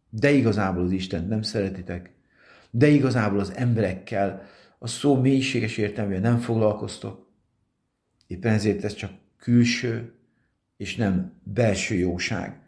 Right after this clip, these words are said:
De azért elvárjátok a dicsőítést. Van egy régi római mondás, „Gloria est umbra virtutis”, vagyis a dicsőség az erények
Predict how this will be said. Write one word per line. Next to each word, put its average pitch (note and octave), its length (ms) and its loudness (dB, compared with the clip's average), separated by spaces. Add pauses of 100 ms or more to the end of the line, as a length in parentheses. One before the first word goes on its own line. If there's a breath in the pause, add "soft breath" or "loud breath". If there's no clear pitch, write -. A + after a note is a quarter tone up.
(280 soft breath)
De F3+ 140 2
azért A2 520 0
elvárjátok F#2+ 560 -4
a F#2+ 60 -2
dicsőítést. - 680 -8 (400 loud breath)
Van C#3+ 140 2
egy C3 120 4
régi A#2 280 4
római G2+ 500 4
mondás, G2 600 0 (400 soft breath)
„Gloria A#2+ 580 4
est G2 440 -8 (260)
umbra G2 640 -2
virtutis”, F2+ 920 -6 (500)
vagyis G2 760 -2
a G2+ 100 -6
dicsőség G2 960 0 (340 soft breath)
az F#2 300 -8
erények F2 600 0